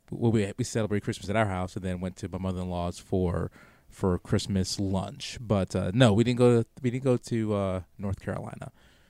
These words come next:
Uh, we went there for Thanksgiving. So we bou-, we bounced back and forth.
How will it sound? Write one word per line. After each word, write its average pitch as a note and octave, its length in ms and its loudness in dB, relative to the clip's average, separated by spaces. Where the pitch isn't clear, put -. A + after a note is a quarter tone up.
Uh, F2+ 120 -4
we A2+ 100 4
went A#2 140 4
there A2 80 4
for - 100 -6
Thanksgiving. - 640 0
So G2+ 280 2
we G#2+ 80 2
bou-, A2+ 240 2
we D3 100 6
bounced A#2+ 360 2
back G#2 220 -2
and G2 120 -8
forth. - 320 -10